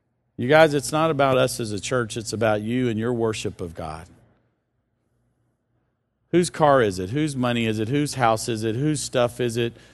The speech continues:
Whose is it? It's God's. He's just letting you be a manager of it and a part of it and blessing you with it and doing what,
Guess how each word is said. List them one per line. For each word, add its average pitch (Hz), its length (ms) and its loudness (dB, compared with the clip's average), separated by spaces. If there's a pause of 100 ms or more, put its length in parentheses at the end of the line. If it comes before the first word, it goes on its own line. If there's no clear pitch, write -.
(120)
Whose 156 280 -2
is 101 160 -2
it? 69 140 -14 (920)
It's 196 160 -4
God's. 123 680 2 (360)
He's 170 200 0
just 156 200 -2
letting 143 240 0
you 147 100 0
be 131 200 0
a 120 60 2
manager 127 460 0
of 131 140 4
it 139 80 -6
and 98 80 -12
a 92 40 -8
part 131 300 0
of 127 160 0
it 135 120 -6
and 92 200 -12 (340)
blessing 131 380 2
you 131 140 0
with 127 200 2
it 127 120 -4
and 101 100 -6
doing 127 240 -2
what, 131 260 0